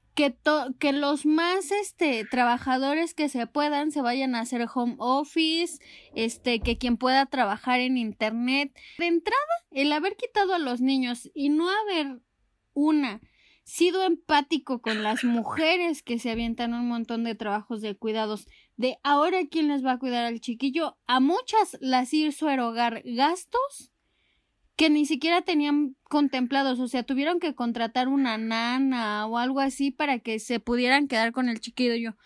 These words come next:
En su defecto, otras mujeres le tuvieron que entrar a la chamba de hacerse cargo de los,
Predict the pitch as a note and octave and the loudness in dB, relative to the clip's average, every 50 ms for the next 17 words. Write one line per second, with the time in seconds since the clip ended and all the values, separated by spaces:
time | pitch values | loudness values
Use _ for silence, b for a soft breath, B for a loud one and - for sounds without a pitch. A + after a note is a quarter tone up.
0 | B B B B B B3+ C4+ C4+ C4 D#4+ D#4 D4+ D4+ D#4+ - G4 G#4+ G#4 - C5 | B B B B B 0 2 2 2 2 0 0 -2 0 0 0 -2 0 0 -2
1 | C5 A#4 - _ - D#4 F4 G#4 G#4 - B4 B4 A4+ - - D4 B3+ A#3 A3+ - | -2 -2 -2 _ 4 4 4 4 4 2 2 2 2 4 4 2 2 2 0 -2
2 | - D4 D4+ C#4+ C4 B3+ C#4 D#4 - D4+ A#3 G#3+ - A#3 A3 A#3+ B3+ C4+ D4 C#4+ | -2 0 0 2 0 0 -2 -2 -2 -2 -2 -2 -2 -4 -2 -2 0 0 0 -2
3 | C4+ A#3 A3+ A3 - A#3+ B3 B3+ C4 C4+ B3 G#3+ - G3+ - - C#4 D4+ D4 C#4 | -2 -4 -6 -4 -2 0 2 4 4 2 0 -2 -8 -10 -6 -2 2 4 4 6
4 | C#4 C4 A#3+ A#3 C#4 D#4 D#4 B3 G#3+ - B3+ B3 B3 B3 B3+ A#3+ - B3+ B3 A#3+ | 4 4 2 0 -2 -4 -4 -4 -4 -2 -2 -2 -2 -2 -4 -4 -2 0 0 0
5 | A#3 A#3 A#3+ A#3 A3+ G#3 F#3+ F#3+ F#3 G3+ - - - | 0 -2 -4 -4 -4 -4 -4 -4 -6 -8 -10 -14 -20